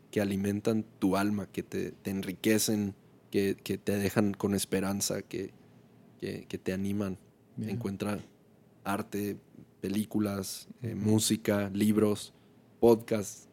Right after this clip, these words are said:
Speaker 1: que, que te dejan ese buen sabor de boca.
Speaker 2: Ujú.
Speaker 1: Y no sé, se me va, se me va ahorita como qué cosas recomendar exactamente, pero
Speaker 2: Ya.
Speaker 1: por ahí va.
Speaker 2: Va, pues, pues muchas gracias y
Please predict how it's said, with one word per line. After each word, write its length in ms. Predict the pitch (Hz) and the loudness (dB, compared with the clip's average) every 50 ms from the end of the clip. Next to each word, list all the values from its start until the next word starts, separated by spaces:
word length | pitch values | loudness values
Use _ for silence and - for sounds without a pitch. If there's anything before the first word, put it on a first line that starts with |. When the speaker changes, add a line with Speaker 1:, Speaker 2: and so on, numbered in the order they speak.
| - - | -6 -2
Speaker 1:
que, 200 | - 110 - - | 0 0 0 0
que 180 | - - 113 | 0 0 0
te 120 | - - 107 | 2 4 4
dejan 340 | 107 107 - 120 113 110 110 | 4 6 6 4 4 4 4
ese 280 | - 113 110 - 120 110 | 4 4 6 6 6 6
buen 320 | 104 104 113 113 110 107 | 8 8 8 8 8 6
sabor 320 | - - 101 104 101 98 98 | 4 4 6 6 6 6 4
de 100 | 101 98 | 2 2
boca. 340 | 98 101 98 - - - - - | 0 0 -2 -2 -6 -10 -6 -4
Speaker 2:
Ujú. 320 | 113 110 107 110 104 101 101 95 - _ _ _ _ _ _ - | -4 -2 -2 -2 -2 -4 -4 -8 -16 _ _ _ _ _ _ -12
Speaker 1:
Y 420 | 117 104 98 95 95 95 95 95 95 - _ _ _ _ _ - _ _ _ _ _ _ - | -8 -6 -6 -6 -6 -8 -10 -12 -14 -18 _ _ _ _ _ -20 _ _ _ _ _ _ -6
no 140 | 107 98 - | -4 -2 0
sé, 300 | - - 104 90 90 - - _ _ _ - - - - | 0 0 0 -2 -6 -10 -16 _ _ _ -20 -20 -16 -8
se 160 | - - 107 | -2 2 4
me 120 | 104 101 | 4 6
va, 260 | 101 107 110 110 - - | 8 8 8 6 4 0
se 180 | - - - 110 | -6 -6 -4 0
me 100 | 104 101 | 2 4
va 140 | 104 110 113 | 4 6 8
ahorita 440 | 120 120 117 113 113 - 120 110 | 8 8 8 8 6 2 0 0
como 280 | - 95 95 90 - - - - - - - | 0 -4 -6 -8 -8 -12 -18 -20 -20 -8 -4
qué 100 | 110 98 | -4 -2
cosas 340 | - - 101 95 107 101 92 | -2 -2 -2 0 0 0 0
recomendar 580 | 101 92 - 95 92 92 90 90 92 92 95 | -2 -4 -4 -4 -4 -4 -4 -4 -4 -4 -4
exactamente, 600 | 98 - - 95 92 - - 80 71 78 95 - - | -6 -6 -8 -8 -8 -6 -6 -6 -6 -6 -8 -10 -8
pero 180 | - - - - | -6 -6 -6 -4
Speaker 2:
Ya. 160 | 104 110 110 - - - - - | -6 -8 -8 -10 -14 -20 -14 -8
Speaker 1:
por 140 | - 101 98 | -4 -2 0
ahí 140 | 98 95 95 | 0 0 -2
va. 160 | 95 92 95 - - - - - - - - - - - | -2 -4 -6 -10 -16 -20 -20 -20 -20 -20 -18 -10 -6 -4
Speaker 2:
Va, 220 | 104 110 110 107 104 - - - | -2 -2 -4 -4 -8 -10 -12 -10
pues, 360 | 101 90 - - - - - - - - - - - - - - - - - - - - - - - - - - - - - - | -10 -10 -10 -10 -12 -12 -16 -20 -20 -20 -20 -20 -20 -20 -20 -20 -20 -20 -20 -20 -20 -20 -20 -20 -20 -20 -20 -20 -20 -20 -10 -4
pues 220 | 117 113 107 107 | -2 -2 2 6
muchas 300 | 120 120 117 - 131 113 | 6 6 6 6 4 4
gracias 600 | 110 113 113 110 113 - - 110 104 - - - | 6 6 6 4 4 4 4 4 4 4 2 0
y 420 | - - 107 104 101 101 101 101 | 0 2 2 2 4 2 0 0